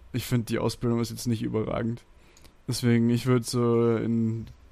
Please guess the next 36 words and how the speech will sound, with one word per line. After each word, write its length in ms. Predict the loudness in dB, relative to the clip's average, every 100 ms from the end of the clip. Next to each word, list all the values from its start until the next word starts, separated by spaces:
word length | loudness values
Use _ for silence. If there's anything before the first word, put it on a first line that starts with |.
| -20 _ -20 -20 -20 -20 -14 -4
entweder 360 | 2 4 4
die 140 | 4 6
Hard 240 | 6 6
Sciences, 760 | 4 2 2 2 0 0 -4 -2
also 140 | -2
ich 80 | 2
hätte, 140 | 2 4
glaub 180 | 4
ich, 100 | 4
retrospektiv 680 | 2 2 0 0 -2 0 -2 0
Physik 380 | -2 0 0
und 80 | 0
Informatik 520 | 0 0 0 -2 -4
im 100 | -4
Nebenfach 340 | -2 -2 -2 -4
studiert 340 | -4 -2 -2 -4 -20 -20 -20 -20 -20 -20 _ -20 -20 -20 -8
oder 520 | -2 4 6 8 8
Elektrotechnik. 720 | 6 2 0 -4 -4 -6 -10 -14 -20 -20 _ _ -20 -20
Das 160 | -14 -8
wären 160 | -6 -6
so 100 | -6
meine 220 | -8 -8
zwei 240 | -8 -10
Sachen, 320 | -10 -10 -12
die 140 | -10 -10
ich, 240 | -12 -20 -20 -20 -20 -20 _ _ -20 -20 -14
die 40 |
ich 120 | -12
gemacht 260 | -6 -6 -4
hätte. 180 | -2 2
Elektrotechnik 640 | 6 6 8 8 6 4
ist 140 | 2 0
heutzutage 540 | -2 -2 0 0 0
fast 260 | -2 -4 -2
nur 80 | -2
Programmieren 640 | -2 -2 0 0 -2 -4